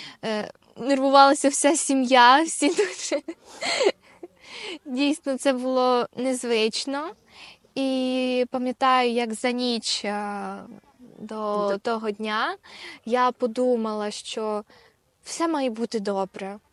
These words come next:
Speaker 1: І так сталося.
Speaker 2: Отже, настає той день. Ти заходиш в клас,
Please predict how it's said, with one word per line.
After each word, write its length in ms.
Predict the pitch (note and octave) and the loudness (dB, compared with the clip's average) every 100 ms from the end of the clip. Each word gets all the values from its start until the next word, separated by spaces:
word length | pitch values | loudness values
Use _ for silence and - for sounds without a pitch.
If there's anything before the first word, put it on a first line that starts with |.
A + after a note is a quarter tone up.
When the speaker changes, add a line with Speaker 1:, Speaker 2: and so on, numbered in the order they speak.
| _ _ _ | _ _ _
Speaker 1:
І 140 | B3 A#3 _ _ - | -14 -14 _ _ -4
так 200 | C4 - | -2 -2
сталося. 680 | - G#3+ G#3+ A3+ - A3 A#3+ B3 _ _ _ _ _ _ _ _ - - - - - - - _ | -8 -6 -6 -10 -14 -16 -16 -20 _ _ _ _ _ _ _ _ -16 -14 -14 -16 -18 -20 -20 _
Speaker 2:
Отже, 420 | - G3+ G#3 A3+ B3+ | 2 4 4 2 2
настає 500 | G#3+ - F#3+ F#3+ G3 | 0 0 0 2 2
той 220 | F#3+ F#3+ | 0 -2
день. 340 | E3 E3 F3 - _ _ - | -2 -6 -10 -20 _ _ -2
Ти 160 | A3+ | 0
заходиш 680 | G#3 G3+ - F#3+ F3 E3 - | 2 0 0 0 0 -2 -6
в 40 | |
клас, 640 | - F#3 F#3+ A#3 D4 - | -6 2 4 4 2 -8